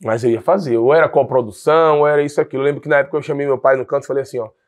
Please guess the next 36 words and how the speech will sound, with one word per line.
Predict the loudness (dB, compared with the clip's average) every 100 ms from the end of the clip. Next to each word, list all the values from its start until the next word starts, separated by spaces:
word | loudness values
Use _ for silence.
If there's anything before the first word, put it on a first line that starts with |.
| _ _ _ _ _
vou | -10 -2
voltar, | -2 0 0 0 -2 -14 -20
vou | -10 -2
dar | 0
dez | 0 -2 -2
passos | -4 -4 -4
atrás, | -6 -2 -2 -2 -4 -14 -20 _ _ _ _
mas | -10 -10 -8
eu |
vou | -10 -8
dar |
um | -8
jeito." | -8 -14 -16 _ _ _ _ _ _ _ _ -6
E | -2
aí | 0 -2
foi. | -2 0 0 -2 -12 -14
Engraçado | -2 0 2 0
que |
quando | 2 2
eu |
voltei | 4 2 0
pra |
minha | -2
cidade, | -4 0 2 2 -2 -14 _ _
eu | -8 -8
fiz | -8 -12
tudo | -8 -4 -2
ao |
contrário. | -4 -6 -2 -2 -6 -14 _ _ -8
Eu | -6 -4 -4
montei | -4 0 -2
uma |
empresa | 0 0 0
de | 0 0
engenharia, | 4 4 2 0 -2
mano. | -4 -8 -6